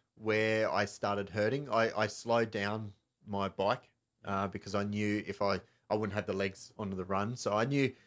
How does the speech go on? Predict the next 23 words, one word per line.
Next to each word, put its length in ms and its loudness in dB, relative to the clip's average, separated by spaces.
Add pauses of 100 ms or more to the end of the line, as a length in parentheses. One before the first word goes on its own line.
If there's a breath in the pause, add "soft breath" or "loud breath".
(160 loud breath)
look, 260 2
I 80 4
was 160 2
happy 260 -2
at 120 -6
thirty 200 -2
K 260 -2
average. 300 -2
You 120 -2
know, 120 2
I 20 0
was 120 -4
sitting 260 -4
on 80 -2
around 260 -2
that 160 -4
thirty-two 600 -2
point 320 -8 (180)
two 300 0
sort 300 -2
of 100 -6
point 300 -4
at, 160 -4